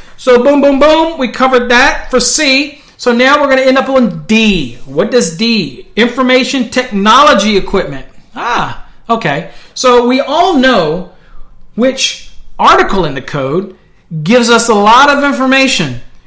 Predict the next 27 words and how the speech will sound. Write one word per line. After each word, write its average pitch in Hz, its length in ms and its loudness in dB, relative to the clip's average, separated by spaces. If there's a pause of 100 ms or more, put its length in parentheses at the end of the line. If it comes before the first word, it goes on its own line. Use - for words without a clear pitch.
(220)
on 185 140 2
information 214 460 0
technology, 175 640 -2
and 156 100 -10
that's 175 140 -2
Article 196 320 0
four 202 180 -2
sixty-five. 180 640 -4 (240)
Okay, 180 360 -4 (220)
and 226 260 0 (100)
I 277 120 2
have 262 160 4
a 208 60 2
lot 208 420 4
of 226 60 0
stuff 180 260 -2
I 170 80 -2
can 165 120 -6
say 156 220 -2
about 143 280 -2
that, 151 300 -2
whether 170 160 -2
or 165 40 -4
not 170 160 0
I 165 60 0
have 170 220 0
a, 160 220 0